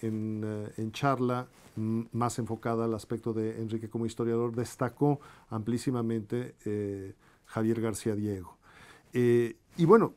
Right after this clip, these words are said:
tú acabas de, de decir, porque Javier también, eh, dijo, le debemos mucho a, a Enrique. Tú, tú acabas de decir,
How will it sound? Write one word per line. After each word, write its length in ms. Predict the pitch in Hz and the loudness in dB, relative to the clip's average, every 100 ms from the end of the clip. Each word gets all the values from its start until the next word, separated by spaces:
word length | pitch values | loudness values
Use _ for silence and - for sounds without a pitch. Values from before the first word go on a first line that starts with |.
| - | 4
tú 100 | 143 | 4
acabas 400 | 147 143 143 123 | 4 4 4 4
de, 240 | 131 127 | 4 4
de 100 | 123 | 2
decir, 240 | 123 139 | 0 0
porque 300 | 139 160 117 | 0 0 0
Javier 500 | 107 110 110 113 120 - | 0 0 2 2 0 -6
también, 640 | - 113 110 135 170 139 - | -6 -4 0 0 0 -2 -6
eh, 120 | 110 | -4
dijo, 280 | 110 110 123 | -4 -2 0
le 160 | 117 | 0
debemos 440 | 110 113 127 127 - | 2 2 2 0 0
mucho 520 | 131 175 175 117 107 | 4 4 2 -4 -4
a, 320 | 110 107 104 - | -4 -4 -6 -6
a 80 | |
Enrique. 400 | 113 104 107 110 | -6 -4 -6 -4
Tú, 300 | 110 127 127 | -2 0 0
tú 100 | 120 | 0
acabas 260 | 131 151 135 | 0 2 2
de 80 | 127 | 2
decir, 380 | 123 120 127 | 0 0 -2